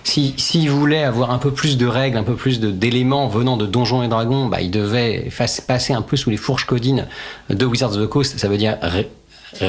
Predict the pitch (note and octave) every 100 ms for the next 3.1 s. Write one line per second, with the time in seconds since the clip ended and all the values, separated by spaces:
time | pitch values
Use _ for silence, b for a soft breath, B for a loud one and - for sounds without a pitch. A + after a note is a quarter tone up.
0 | F#2 F2+ A2 B2+ C#3 B2+ - - C#3 B2+
1 | G2+ G#2 A2+ - B2+ F2+ - F#2 A2 G#2+
2 | B2+ G#2+ F2 F#2 G2 F#2 F2+ F#2 E3 E3